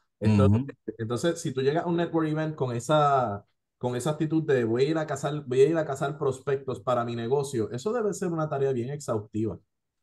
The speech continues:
Speaker 1: Eh, eso debería, eh, eso no debería ni ocurrir. Ahora, cuando usted llega a un network event,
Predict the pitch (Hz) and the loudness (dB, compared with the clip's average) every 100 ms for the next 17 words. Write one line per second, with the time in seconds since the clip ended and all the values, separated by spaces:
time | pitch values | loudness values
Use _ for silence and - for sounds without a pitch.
0 | _ _ _ 107 107 104 101 98 90 101 | _ _ _ -6 -2 2 0 -2 -6 -8
1 | 104 143 147 143 143 135 110 107 104 110 | -4 -2 0 0 0 -2 -4 -8 -8 -4
2 | 156 147 151 147 139 147 131 120 104 101 | -2 0 0 0 0 -2 -4 -4 -2 0
3 | 110 110 120 113 113 107 104 - 139 175 | -2 0 0 0 -2 -2 -2 2 2 2
4 | 180 160 147 156 139 135 131 107 95 87 | 0 -4 -2 -4 0 -2 -2 -6 -6 -8